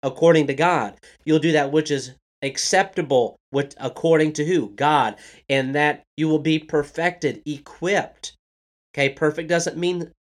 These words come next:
uh, sinless, but you will be equipped and ready to do what? The will of God.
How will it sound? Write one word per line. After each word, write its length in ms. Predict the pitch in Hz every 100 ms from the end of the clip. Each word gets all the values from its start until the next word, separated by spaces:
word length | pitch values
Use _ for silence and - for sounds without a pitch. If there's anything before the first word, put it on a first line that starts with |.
| -
uh, 140 | 135
sinless, 600 | 143 - 214 135 117 - _ - -
but 140 | 147
you 100 | 156
will 80 | 160
be 200 | 151 147
equipped 460 | 127 - 185 196 -
and 320 | 147 127 120 120
ready 460 | 185 190 143 123 -
to 80 | 143
do 180 | 147 160
what? 300 | 170 170 -
The 180 | 135 147
will 280 | 123 123 131
of 160 | 135
God. 380 | 156 196 185